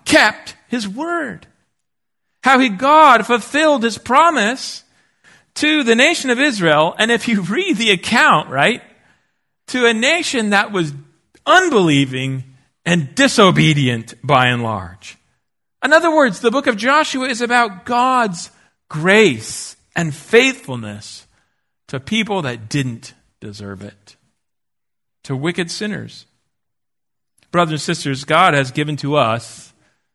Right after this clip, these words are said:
this same God, many promises as his new covenant people in the scriptures. He has said to us that Jesus will return, our Savior, that he will judge the world in righteousness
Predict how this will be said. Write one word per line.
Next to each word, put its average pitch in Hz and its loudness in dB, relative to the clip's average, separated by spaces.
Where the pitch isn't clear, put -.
this 165 0
same 160 -2
God, 95 -10
many 156 -2
promises 113 -6
as 123 -2
his 127 -4
new 135 -2
covenant 110 -6
people 98 -8
in 127 -6
the 120 -8
scriptures. - -12
He 156 -2
has 143 -2
said 160 0
to 160 0
us 156 2
that 127 -2
Jesus 160 -2
will 139 -4
return, 160 0
our 123 -6
Savior, 170 -4
that 160 2
he 190 2
will 175 0
judge 170 0
the 160 -2
world 165 2
in 151 0
righteousness 196 -2